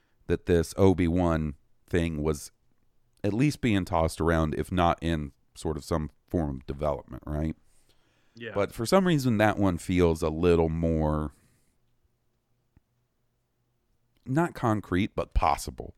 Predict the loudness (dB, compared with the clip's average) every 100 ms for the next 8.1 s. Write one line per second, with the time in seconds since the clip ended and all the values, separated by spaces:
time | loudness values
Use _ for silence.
0 | -4 -2 0 -2 0 0 0 2 4 4
1 | 2 -2 -2 -6 -6 -8 -10 -10 -10 -12
2 | -14 -20 _ _ _ _ _ _ -4 -2
3 | -2 -4 -8 -14 -16 -18 _ _ _ -4
4 | -2 0 -2 -6 -10 _ _ _ _ _
5 | _ _ _ _ _ _ _ _ _ _
6 | _ _ _ -4 0 2 0 -4 _ -6
7 | -2 0 2 2 0 0 0 -2 -4 -16